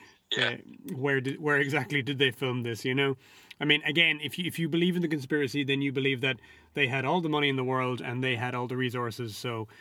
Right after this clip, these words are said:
Speaker 2: nothing's impossible. But it does, it does, it's one little thing that just kind of strains the credulity of that, uh, that scenario, I think.
Speaker 1: Yeah, well, I mean, if you've all the money and all the resources in the world, why not just fly to the moon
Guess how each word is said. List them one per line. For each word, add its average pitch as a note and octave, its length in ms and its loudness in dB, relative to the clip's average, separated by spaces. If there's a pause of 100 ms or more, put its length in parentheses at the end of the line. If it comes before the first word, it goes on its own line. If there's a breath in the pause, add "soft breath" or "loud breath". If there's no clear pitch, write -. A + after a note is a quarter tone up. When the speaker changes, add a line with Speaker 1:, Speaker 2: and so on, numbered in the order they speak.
(240 soft breath)
Speaker 2:
nothing's D3 300 0
impossible. A#2 480 -4
But A#2+ 320 -2 (320 soft breath)
it C3+ 160 -4
does, C#3 300 0
it C#3 180 -10
does, C3+ 420 -4 (200)
it's D#3+ 180 -6
one F#3 220 2
little D#3 200 -2
thing C#3 200 0
that B2 100 -2
just - 160 -12
kind C3 160 0
of A2+ 100 -2
strains B2 520 -2
the A#2 80 -6
credulity A#2+ 480 -4
of A2 140 -6
that, A#2+ 180 -4 (400)
uh, C3+ 180 -12
that B2+ 180 -8
scenario, A2+ 480 -4
I G#2 60 -10
think. G#2 240 -10 (1700 soft breath)
Speaker 1:
Yeah, B2+ 80 6 (260)
well, B2 140 0 (120)
I A#2 60 4
mean, A#2 140 -2
if A2+ 120 -4
you've G#2+ 120 -10
all A2+ 120 -2
the A2+ 100 -6
money A2 220 2
and A2 120 0
all A2+ 100 0
the G2+ 80 -4
resources G#2 560 2
in G#2+ 60 0
the G2 80 2
world, B2+ 320 -2 (160)
why A#2+ 160 -8
not A2+ 160 -10
just A2+ 240 -8
fly A2+ 200 -6
to - 120 -20
the - 80 -20
moon A2+ 480 -10